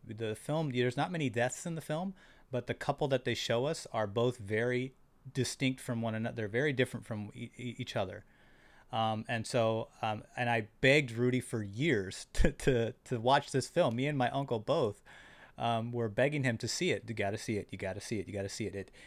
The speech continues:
it, it goes right in there with, with the, the, the main group of horror films that we love. It just strikes all the right tones and all the right places. Never heard of it, but it, it's, it's definitely worth a watch. Um, Indigenous Clan is another one, also twenty fifteen, that I saw recently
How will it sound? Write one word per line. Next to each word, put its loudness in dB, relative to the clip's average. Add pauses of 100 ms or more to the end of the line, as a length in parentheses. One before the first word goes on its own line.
(100)
it, -4
it -4
goes -4
right 2
in 0
there 0
with, -4
with -6
the, -6
the, -4
the -8
main -4
group -2
of -8
horror -2
films -8
that -8
we -12
love. -2
It -8
just -12
strikes -2
all 0
the -4
right -2
tones -4
and -12
all -2
the -4
right -4
places. -6 (360)
Never -8
heard 2
of 0
it, 4 (280)
but -4
it, -6
it's, -12
it's -12
definitely -6
worth -6
a -4
watch. -8 (640)
Um, -2
Indigenous 2
Clan 4
is 2
another 2
one, -2 (100)
also 2
twenty -2
fifteen, -8
that -2
I 0
saw 0
recently -6